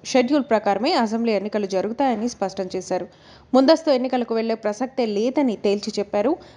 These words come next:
పార్టీ శ్రేణులంతా ఎన్నికలకు సిద్ధం కావాలని పిలుపునిచ్చారు.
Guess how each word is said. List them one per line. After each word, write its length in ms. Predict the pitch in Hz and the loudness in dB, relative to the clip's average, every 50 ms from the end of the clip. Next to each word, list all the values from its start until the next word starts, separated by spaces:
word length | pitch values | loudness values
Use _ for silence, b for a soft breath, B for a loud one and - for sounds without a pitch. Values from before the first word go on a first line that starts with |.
| B _ - | B _ 4
పార్టీ 300 | 302 294 349 339 - 339 | 4 4 4 2 0 -2
శ్రేణులంతా 600 | - - 294 277 269 285 277 262 240 233 262 277 | 0 0 0 0 0 0 0 0 0 0 0 0
ఎన్నికలకు 520 | 320 285 233 247 254 - 254 247 247 247 | 0 0 -2 -2 -2 -2 -2 -2 -2 -2
సిద్ధం 360 | 226 - 233 214 - 254 294 294 | -2 -2 -4 -2 0 0 0 2
కావాలని 500 | 302 269 240 220 208 208 190 190 220 233 - | 2 4 4 4 2 0 0 -2 -2 -4 -4
పిలుపునిచ్చారు. 680 | 202 196 202 208 180 180 180 180 - 202 180 170 170 | -4 -4 -4 -6 -6 -8 -10 -6 -4 -4 -2 -2 -4